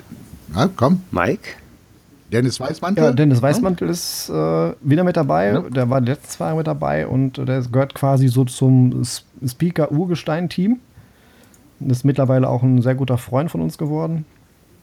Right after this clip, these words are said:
Speaker 3: Und, äh, der hat einfach so eine richtig geile Art und richtig geile Themen und, äh, der darf da einfach nicht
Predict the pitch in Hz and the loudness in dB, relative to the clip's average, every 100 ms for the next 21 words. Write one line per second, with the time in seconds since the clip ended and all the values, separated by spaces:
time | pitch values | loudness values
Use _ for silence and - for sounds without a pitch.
0 | _ _ _ _ - _ _ _ _ _ | _ _ _ _ -20 _ _ _ _ _
1 | - 123 127 123 127 123 120 117 117 117 | 0 4 6 4 2 0 2 2 0 -4
2 | - - 123 135 - - - 143 151 127 | -10 -2 0 0 -4 -14 -2 0 0 0
3 | 127 - 135 131 123 - 131 135 131 120 | -2 0 2 4 2 -2 -6 -2 0 0
4 | - 143 160 - - 131 127 127 123 127 | -2 -4 -4 -6 -2 2 2 2 -2 -4
5 | - 123 123 - 131 131 131 123 117 113 | -4 -2 -2 0 2 4 2 2 0 0
6 | 113 117 113 110 117 113 110 110 - 107 | 0 -2 0 -2 0 0 0 -2 -2 -2
7 | 113 104 104 107 104 - | -2 -2 0 0 -2 -10